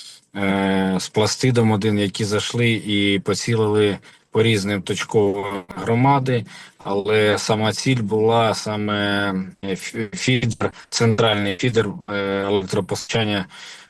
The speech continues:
на всю територію громади електроенергії. Е, це в центрі селища Кошуми, в центральній садибі, прямо, е, на території населеного пункту.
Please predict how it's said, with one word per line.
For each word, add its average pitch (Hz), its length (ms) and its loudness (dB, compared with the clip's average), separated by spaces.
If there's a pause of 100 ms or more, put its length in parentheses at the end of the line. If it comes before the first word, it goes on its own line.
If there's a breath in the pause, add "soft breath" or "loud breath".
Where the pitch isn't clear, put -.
на 101 200 -2
всю 110 280 0
територію 101 600 4
громади 98 460 0
електроенергії. 95 1000 -2 (720 loud breath)
Е, 98 300 2
це 101 120 2
в 92 60 0
центрі 98 720 4 (120)
селища 98 540 0
Кошуми, 131 460 2
в 104 40 0
центральній 101 540 0
садибі, 107 420 0
прямо, 101 460 0
е, - 20 -2 (680)
на 95 260 -2
території 101 500 2
населеного 95 480 -2
пункту. 117 440 0